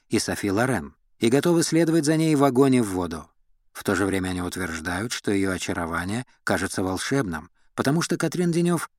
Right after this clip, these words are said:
не обладает ни самыми красивыми глазами, ни самой красивой грудью, ни самым красивым ртом.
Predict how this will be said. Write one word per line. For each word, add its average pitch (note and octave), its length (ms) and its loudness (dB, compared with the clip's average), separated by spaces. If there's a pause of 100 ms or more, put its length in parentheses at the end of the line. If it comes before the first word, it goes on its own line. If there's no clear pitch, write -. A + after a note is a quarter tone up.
не G#2+ 100 2
обладает F3 600 0
ни D#3+ 160 0
самыми E3+ 420 0
красивыми F2+ 640 -4
глазами, F2 640 -4 (200)
ни A2 160 4
самой C#3 340 4
красивой F2 480 -2
грудью, G#2+ 460 0 (180)
ни F2 160 -2
самым F2 400 -4
красивым G#2 540 -2
ртом. B2 360 -2